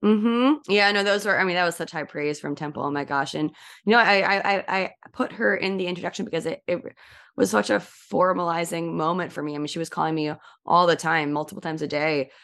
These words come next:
in the pandemic. And I was just sitting there talking to her about what she was hearing, what was happening, and how she could use her experience and expertise to advocate for what needs to be done. And, and, and I was just so grateful to do it. Um, and that <laughs>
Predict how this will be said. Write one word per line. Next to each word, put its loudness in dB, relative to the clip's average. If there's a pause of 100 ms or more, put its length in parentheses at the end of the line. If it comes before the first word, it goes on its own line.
(260)
in -2
the -2
pandemic. -4
And -4
I -4
was -6
just -6
sitting -4
there -4
talking -2
to -6
her -2
about -6
what -4
she -2
was -2
hearing, -4
what -4
was -8
happening, -4
and -4
how 4
she -2
could -4 (800)
use 6
her 4
experience -4
and -8
expertise -4
to -2
advocate -4
for -6
what -2 (460)
needs 0
to -6
be -4 (140)
done. 4
And, -4 (180)
and, -8
and -4
I -4
was -4
just -8
so -4
grateful -6
to -6
do -4
it. -4
Um, -6
and -10
that -2 (300)
<laughs> -2